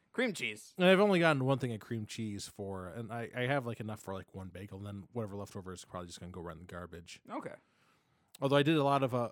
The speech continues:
Speaker 2: buttered bagels, and 'cause that was, so, uh, the, when we did the game n-, night, uh, it was, like, two o'clock in the morning, and, like, I needed something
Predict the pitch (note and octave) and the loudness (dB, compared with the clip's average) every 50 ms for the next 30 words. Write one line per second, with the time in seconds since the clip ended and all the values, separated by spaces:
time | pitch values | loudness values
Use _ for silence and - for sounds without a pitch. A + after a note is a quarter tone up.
0 | - - B2+ A2+ C3+ C3+ C#3+ C#3 A#2+ A2 A#2+ A2 G2+ G2 F2+ E2 E2+ - - - | -6 -10 -2 2 2 4 4 2 2 0 -2 -4 -4 -6 -10 -12 -12 -14 -14 -18
1 | _ - - A#2 A#2 A2+ A2 A#2 A2+ G2+ G#2 A2 _ _ _ _ _ - D#3+ E3 | _ -12 -10 -8 -8 -6 -6 -6 -8 -8 -10 -12 _ _ _ _ _ -6 -2 0
2 | E3+ E3+ D#3+ D3+ C#3 A#2+ A#2 - - - _ _ - - E3 D#3+ - - - C#3+ | 0 0 0 0 -2 -2 -4 -6 -8 -10 _ _ 2 6 6 6 6 4 -2 -6
3 | C#3+ C3+ B2 C3 D3 C3 C3+ D3 C#3+ C3 C#3 A#2+ A#2+ - B2 A#2+ A#2+ A2+ A2 A2 | -6 -6 -8 -8 -6 -2 0 0 0 0 -2 -4 -4 -4 -4 -4 -4 -6 -8 -8
4 | G#2 G#2+ - _ - A#2+ G#2+ F2+ E2 - - - - A2+ G2+ G2 - - - G#2 | -10 -12 -14 _ -14 -12 -12 -12 -12 -16 -20 -16 -14 -12 -12 -12 -12 -14 -18 -20
5 | A2 F#2 - B2+ B2 A#2+ A#2 - - A#2 - - - _ - - F3 D#3 - - | -18 -14 -10 -8 -6 -6 -6 -6 -6 -6 -8 -10 -14 _ 2 4 4 4 4 4
6 | D3 C#3 C3 - - B2 A#2 A#2+ A#2+ B2+ A#2+ A#2+ A#2 A2 A2 A2+ A#2 A2 A#2+ A#2+ | 4 2 2 2 -2 -6 -4 -2 0 0 0 0 -2 -4 -6 -8 -6 -6 -4 -6
7 | A2+ - _ - - _ - C#3 D3+ D#3 D3+ C3+ B2 C#3+ D3 D3+ C#3+ C3+ C3 A#2+ | -6 -6 _ -20 -20 _ 2 4 4 4 4 2 0 2 4 4 4 4 2 -2
8 | - - D3 C3 - - A#2+ A2+ | 0 0 0 0 -2 -4 -6 -6